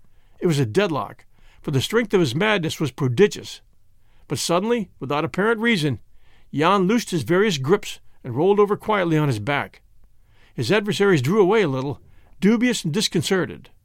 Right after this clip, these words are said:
Jan grinned viciously. "Mein friends," he said, still grinning, "you have asked me to be politeful, and now I am politeful. What business would you do with me?" "That's right, Jan.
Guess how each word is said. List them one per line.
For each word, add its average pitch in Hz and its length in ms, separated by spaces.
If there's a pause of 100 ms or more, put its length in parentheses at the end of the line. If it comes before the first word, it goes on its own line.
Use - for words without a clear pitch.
(840)
Jan 190 340
grinned 165 360
viciously. 107 580 (1200)
"Mein 208 260
friends," 190 560 (400)
he 160 160
said, 135 400
still - 240
grinning, 135 420 (640)
"you 214 220
have - 200
asked 190 260
me 190 180
to 226 100
be 202 140
politeful, 202 580 (260)
and 135 140
now 165 300
I - 160
am 220 180
politeful. 170 600 (400)
What 302 200
business 202 420
would 185 180
you 269 120
do 208 200
with - 200
me?" 92 280 (1200)
"That's 156 440
right, 233 240
Jan. 160 460